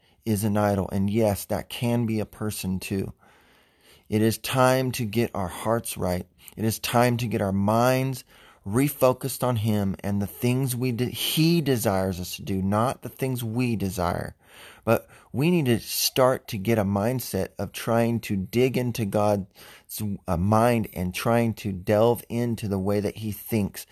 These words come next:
And guess what, friends? We have a Bible. The Bible is a look into the mind of God. It is the Word of God. So it is time to get the idols out of our life and focus more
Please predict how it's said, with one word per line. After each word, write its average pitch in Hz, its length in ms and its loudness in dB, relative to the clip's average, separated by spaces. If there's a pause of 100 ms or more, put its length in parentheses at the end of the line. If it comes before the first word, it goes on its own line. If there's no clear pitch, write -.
(220)
And 104 160 0
guess 123 260 2
what, 131 220 2
friends? 117 360 0 (420)
We 120 160 2
have 120 260 2
a 107 40 0
Bible. 101 540 -2 (460)
The 104 100 0
Bible 123 460 4
is 110 160 -4
a 110 60 4
look 110 340 0
into 107 200 -4
the 104 80 0
mind 107 380 2
of 98 140 -4
God. 90 420 -6
It 110 140 -2
is 101 180 -2
the 104 80 -2
Word 110 380 2
of 90 120 -4
God. - 280 -4 (580)
So 117 160 -2
it 113 80 4
is 110 140 0
time 131 420 2
to 123 100 0
get 117 180 -2
the - 200 -6
idols 113 420 4
out 113 160 2
of 104 120 0
our 104 140 0
life 107 600 2
and 98 160 -2
focus - 720 0
more 107 580 4